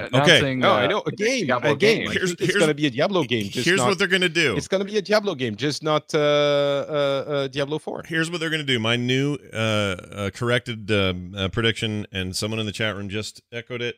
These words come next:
Speaker 1: Uh, Win the Fox. Expansion of Diablo three as games as a service and more content. The idea that Diablo may live on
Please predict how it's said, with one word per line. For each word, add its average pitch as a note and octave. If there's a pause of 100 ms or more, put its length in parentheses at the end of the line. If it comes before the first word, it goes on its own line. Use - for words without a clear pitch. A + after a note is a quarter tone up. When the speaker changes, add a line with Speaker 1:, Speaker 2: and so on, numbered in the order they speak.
Speaker 1:
Uh, F#2
Win A2
the G#2
Fox. - (400)
Expansion D3
of D3+
Diablo C3+
three B2+
as G#2+
games C3
as B2+
a B2
service D3
and A#2+
more A2+
content. G#2+
The F#2
idea G#2+
that F#2+
Diablo G#2+
may G#2+
live G#2
on A#2+